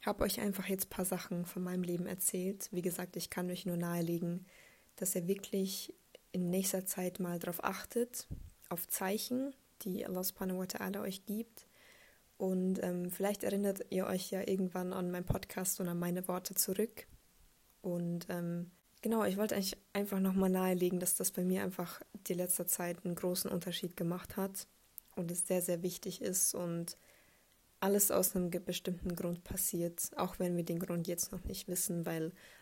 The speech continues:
wir wissen Allah subhanahu wa ta'alas Plan nicht,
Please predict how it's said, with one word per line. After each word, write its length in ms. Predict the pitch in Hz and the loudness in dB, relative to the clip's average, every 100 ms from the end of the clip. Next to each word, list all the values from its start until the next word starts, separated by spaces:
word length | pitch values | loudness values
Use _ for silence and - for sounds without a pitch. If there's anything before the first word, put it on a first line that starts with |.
| - _ _ - | -20 _ _ -4
wir 180 | 170 165 | 0 4
wissen 240 | 185 - | 4 4
Allah 220 | - 175 | 2 2
subhanahu 340 | 175 - 175 165 | 2 0 -2 -2
wa 40 | |
ta'alas 420 | 165 190 - 165 - | -2 -4 -4 -6 -4
Plan 320 | - 202 214 | -2 0 2
nicht, 360 | 233 240 - | 0 -2 -8